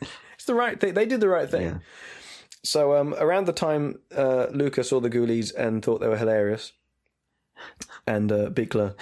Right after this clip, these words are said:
Speaker 1: didn't
Speaker 2: <laughs>
Speaker 1: like that, uh, reaction, I don't think. Um, that's another. It's, uh,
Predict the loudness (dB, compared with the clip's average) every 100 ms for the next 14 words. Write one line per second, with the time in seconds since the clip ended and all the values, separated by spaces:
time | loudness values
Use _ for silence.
0 | -2 0 0 -2 -4 -4 -2 -4 -4 -4
1 | -4 -6 -6 -4 -4 -2 -4 -8 -12 -2
2 | 0 0 0 0 2 0 0 -2 -4 -8
3 | -16 -20 -18 -18 -8 0 2 2 0 -2
4 | _ _ -2 -2 2 2 2 2 0 -2
5 | -6